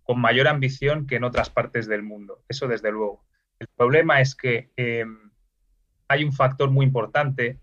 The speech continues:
eh, cuando hablamos dentro del contexto del cambio climático y es el factor del tiempo.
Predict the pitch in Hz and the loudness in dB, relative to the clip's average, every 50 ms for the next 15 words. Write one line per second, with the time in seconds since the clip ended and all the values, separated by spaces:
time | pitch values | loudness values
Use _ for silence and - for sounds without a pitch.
0 | _ - 123 120 117 113 107 107 107 107 _ - - 110 110 107 107 113 117 123 | _ -6 -4 -2 -2 -4 -6 -8 -12 -16 _ -6 -6 -4 -2 -2 0 0 2 0
1 | 127 110 123 120 120 123 123 120 113 117 - 117 117 - 123 - - 127 131 127 | 0 -2 -2 -6 -2 0 2 2 0 0 -4 -8 -4 -4 -6 -4 -4 -4 -4 -2
2 | 123 123 117 117 120 120 127 131 143 139 135 139 127 117 107 - 120 117 - 113 | -2 -4 -4 -4 -2 0 0 0 0 -2 0 0 0 0 0 -2 -6 -4 -4 -6
3 | - - - 135 127 123 107 104 - - 120 113 104 - - - _ | -6 -2 -2 0 2 2 0 -2 -2 -2 -2 -2 -2 -4 -10 -20 _